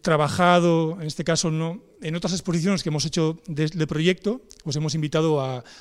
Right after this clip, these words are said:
a artistas a que nos ayuden a pensar la forma de la exposición. Una exposición no solo contenido, una exposición es también una forma,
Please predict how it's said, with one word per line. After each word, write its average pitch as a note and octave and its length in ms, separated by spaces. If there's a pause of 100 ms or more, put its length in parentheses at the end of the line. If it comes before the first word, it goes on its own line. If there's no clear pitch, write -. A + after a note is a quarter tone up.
a D3+ 100
artistas F#3+ 600
a D#3 100
que D3 100
nos C#3+ 160
ayuden D#3 240
a E3 60
pensar E3+ 420 (340)
la C#3+ 140
forma E3+ 420
de E3+ 100
la C#3+ 100
exposición. C3+ 600
Una D3 120
exposición D#3+ 440
no D3 120
solo D3+ 220
contenido, D#3+ 580 (320)
una D3 140
exposición D3+ 460
es F#3 180
también D3+ 260
una D3 120
forma, D3+ 500